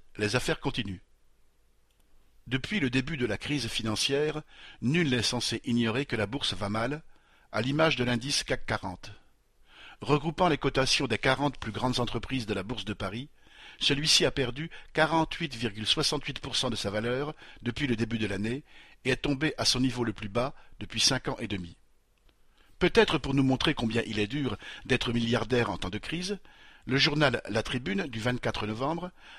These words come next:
a calculé la perte subie en conséquence par les dix plus importants patrimoines familiaux de la Bourse de Paris. La fortune du roi de l'acier, Lakshmi Mittal, aurait ainsi diminué de vingt-quatre virgule trente-quatre milliards d'euros.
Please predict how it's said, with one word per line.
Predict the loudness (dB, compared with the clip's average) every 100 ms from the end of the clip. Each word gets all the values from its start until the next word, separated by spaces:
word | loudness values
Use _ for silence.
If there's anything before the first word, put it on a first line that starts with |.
| -4
a | 2
calculé | 6 6 4 2
la | 4 4
perte | 2 0 0
subie | 0 0 -2 -6 -4
en | -6
conséquence | -2 -2 -2 -2 0 0 -2 -10 -4
par | 0 4
les | 2
dix | 2 0
plus | 2 2 4
importants | 4 0 0 0
patrimoines | 0 0 2 2
familiaux | 0 0 -2 0 0 2
de | 2
la | 0
Bourse | 0 -2
de | -2
Paris. | -4 -6 -10 _ _ _ -20 _ _ _ _ _ -18 -14 0
La | 2
fortune | 4 2 0 0 0
du |
roi | 2 2
de | 2
l'acier, | 2 2 2 0 -2 -12 -14
Lakshmi | 0 0 2 -2
Mittal, | -2 0 0 2 -2 -8 -20 -20 -2
aurait | 2 4 6
ainsi | 6 4
diminué | 4 2 4 2 2 -8 -6
de | -2
vingt-quatre | 2 2 4 2 2 -2
virgule | -6 -6 -6
trente-quatre | 0 0 2 0 2
milliards | 0 2 2
d'euros. | -2 -6 -10